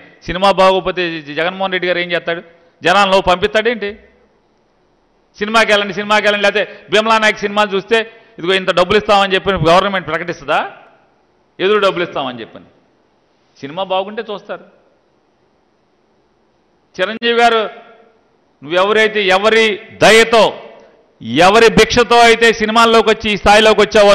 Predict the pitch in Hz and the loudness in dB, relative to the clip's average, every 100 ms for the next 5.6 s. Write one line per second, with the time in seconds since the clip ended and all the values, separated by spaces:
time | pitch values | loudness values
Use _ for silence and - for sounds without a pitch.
0 | 190 180 196 190 156 - - - _ _ | 4 2 2 4 4 0 -16 -20 _ _
1 | _ _ _ _ _ _ _ _ _ _ | _ _ _ _ _ _ _ _ _ _
2 | _ _ _ _ _ _ _ _ _ _ | _ _ _ _ _ _ _ _ _ _
3 | _ _ _ 127 185 208 226 226 247 240 | _ _ _ 2 4 4 6 4 4 2
4 | - 220 226 226 214 170 - - _ _ | 0 0 2 4 4 0 -8 -20 _ _
5 | _ _ _ _ 147 208 | _ _ _ _ -4 0